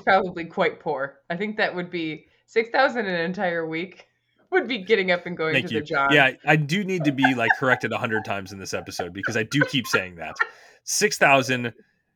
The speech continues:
Speaker 1: a day, and I
Speaker 2: Mm-hmm.
Speaker 1: guess in this case, three times a week. Um,
Speaker 2: Yeah.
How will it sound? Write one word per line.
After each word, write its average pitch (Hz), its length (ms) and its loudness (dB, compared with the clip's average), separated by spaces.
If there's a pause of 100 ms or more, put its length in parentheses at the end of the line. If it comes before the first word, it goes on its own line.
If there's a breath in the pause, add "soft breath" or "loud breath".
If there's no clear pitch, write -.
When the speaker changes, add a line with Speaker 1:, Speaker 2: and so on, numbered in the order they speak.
(400)
Speaker 1:
a 139 100 4
day, 98 520 0 (580)
and 123 100 -2
I 117 40 2
Speaker 2:
Mm-hmm. 117 60 0
Speaker 1:
guess 123 160 2
in 113 60 -8
this 113 140 -6
case, 101 260 -4
three 117 240 -6
times 98 340 -8
a 87 40 -12
week. 87 340 -20 (360)
Um, 98 680 -6 (300)
Speaker 2:
Yeah. 233 180 -6